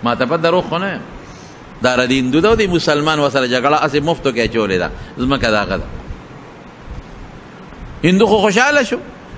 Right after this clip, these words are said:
ا جج ورته وی، مفتي صاحب درته پته شته چې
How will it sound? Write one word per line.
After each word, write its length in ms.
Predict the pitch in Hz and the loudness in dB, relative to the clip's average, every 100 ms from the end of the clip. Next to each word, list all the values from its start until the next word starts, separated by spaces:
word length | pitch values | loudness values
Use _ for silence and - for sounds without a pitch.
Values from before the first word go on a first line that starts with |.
| - | 0
ا 100 | 214 | 2
جج 340 | 165 269 285 | 4 2 4
ورته 340 | 277 262 - 247 | 4 4 2 2
وی، 260 | 269 277 262 | 4 2 0
مفتي 460 | 208 214 190 254 | 2 2 2 2
صاحب 280 | 214 285 247 | 4 4 4
درته 260 | 240 214 233 | 0 2 0
پته 340 | 247 254 240 | 0 0 0
شته 420 | - - 262 320 | 0 2 2 2
چې 60 | 226 | 2